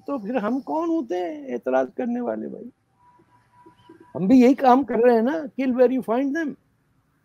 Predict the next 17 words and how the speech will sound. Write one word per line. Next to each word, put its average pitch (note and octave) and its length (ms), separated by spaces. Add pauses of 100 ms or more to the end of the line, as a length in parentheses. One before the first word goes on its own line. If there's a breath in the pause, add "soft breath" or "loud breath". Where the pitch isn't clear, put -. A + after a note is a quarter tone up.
(180)
कभी G3 180
आईएसआई G3+ 460
के A3+ 160
through G#3+ 240
अफगानिस्तान F#3+ 640
में, C4+ 320
कभी G3+ 420 (640 soft breath)
कश्मीर A#3 400
के C4 140
अंदर, C#4 420
कभी G3+ 680 (540)
छब्बीस F#3+ 340
ग्यारह G3+ 400
को G#3+ 180
बम्बई A3 380
पे C4+ 160
attack, B3+ 480